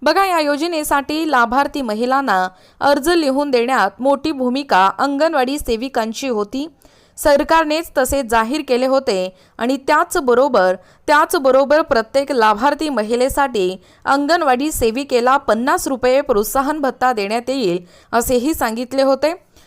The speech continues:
महिलांना मेळाव्याला आणण्याची जबाबदारीही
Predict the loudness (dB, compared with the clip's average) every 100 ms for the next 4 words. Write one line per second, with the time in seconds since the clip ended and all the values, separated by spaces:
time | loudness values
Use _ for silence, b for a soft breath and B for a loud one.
0 | b -2 0 2 2 2 2 0 2 2
1 | 4 4 4 2 0 -2 -4 -4 -8 -4
2 | 0 2 2 2 0 -2 -4 -6